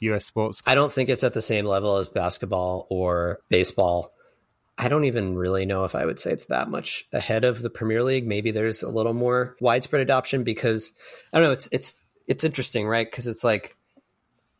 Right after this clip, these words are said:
Speaker 2: in some ways, a salary cap maybe does encourage you to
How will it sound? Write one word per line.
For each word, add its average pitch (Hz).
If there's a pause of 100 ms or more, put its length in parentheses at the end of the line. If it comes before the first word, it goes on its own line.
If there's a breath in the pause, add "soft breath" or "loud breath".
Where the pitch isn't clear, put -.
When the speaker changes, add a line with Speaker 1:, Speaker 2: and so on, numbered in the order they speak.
(180)
Speaker 2:
in 120
some 143
ways, 147
a 123
salary 107
cap 101 (400)
maybe 101
does 92
encourage -
you 85
to 78